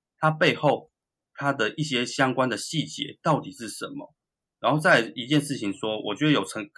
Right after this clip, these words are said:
参考的东西应该是去探讨这个行业或这个领域的平均成功率，而不是去看说这行业可能失败了几千人，但他只有一个成功。这种时候，那个成功的案例，它不见得有参考性，因为它可能就是，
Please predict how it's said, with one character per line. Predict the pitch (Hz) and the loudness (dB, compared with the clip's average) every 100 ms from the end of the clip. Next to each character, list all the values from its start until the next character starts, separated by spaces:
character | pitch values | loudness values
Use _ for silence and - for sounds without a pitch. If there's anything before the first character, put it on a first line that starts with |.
| - | -4
参 | 131 123 | -2 -2
考 | 98 | -4
的 | |
东 | 92 98 | -4 -6
西 | 107 | -6
应 | 104 | -6
该 | 107 101 | -6 -6
是 | 120 | -10
去 | - 131 - | -4 -4 -4
探 | - 160 | 2 2
讨 | 123 95 | 2 -4
这 | 131 | -4
个 | 110 | -4
行 | - 98 | -6 -4
业 | 120 | -4
或 | 117 | -4
这 | 120 127 | -6 -4
个 | 104 | -4
领 | 98 | -6
域 | - 117 - _ | -8 -12 -12 _
的 | 95 - | -14 -8
平 | 110 113 | -8 -2
均 | 131 | -2
成 | 117 95 | -2 -6
功 | 98 98 104 | -6 -6 -6
率， | 98 - | -8 -8
而 | 104 | -8
不 | 113 | -6
是 | 135 | -6
去 | 127 135 | -4 -4
看 | 135 139 117 | -2 -2 -2
说 | 110 104 | -6 -4
这 | 127 | -4
行 | 101 110 | -6 -6
业 | 104 | -8
可 | - 95 | -8 -8
能 | 92 92 _ _ | -8 -10 _ _
失 | - 139 | -8 0
败 | 151 131 | 2 4
了 | 104 - _ _ _ _ _ _ - | 2 -4 _ _ _ _ _ _ -14
几 | 101 | -10
千 | 95 123 120 | -4 -2 0
人， | 95 - | -2 0
但 | 131 | 0
他 | 127 | 0
只 | 123 | -2
有 | 110 | -2
一 | 107 | -2
个 | 101 | -4
成 | - 90 | -6 -8
功。 | 92 92 98 - | -8 -10 -16 -2
这 | |
种 | 92 113 | 0 0
时 | - 113 | -4 -2
候， | 131 | 2
那 | 143 165 | 4 4
个 | 117 | 2
成 | - 98 98 | -4 -6 -6
功 | 107 | -6
的 | 104 | -2
案 | 113 | -2
例， | 110 98 _ _ | -2 -10 _ _
它 | - 139 | -2 -2
不 | 131 - 107 | -2 -12 -2
见 | 143 | 0
得 | 110 | 0
有 | 98 | -2
参 | 101 104 | -4 -8
考 | 104 - | -8 -12
性， | - 101 | -12 -10
因 | 107 | -8
为 | 123 | -4
它 | 120 113 | -2 -2
可 | - | -6
能 | 90 90 | -12 -10
就 | 104 | -8
是， | 113 101 | -8 -10